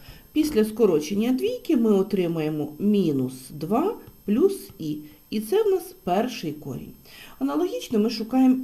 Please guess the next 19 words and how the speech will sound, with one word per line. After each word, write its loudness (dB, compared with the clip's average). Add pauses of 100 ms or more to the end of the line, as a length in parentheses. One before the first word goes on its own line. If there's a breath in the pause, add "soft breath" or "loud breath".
і 4
другий 2
корінь, -10 (140)
ікс 0
два. -6 (560 loud breath)
Ікс 4 (160)
два -4
буде 2
дорівнювати 0 (320 loud breath)
мінус 2
b -2 (160)
мінус 4
корінь -6
з -4
дискримінанта -4
поділити -2
на 0
два -4
а. -2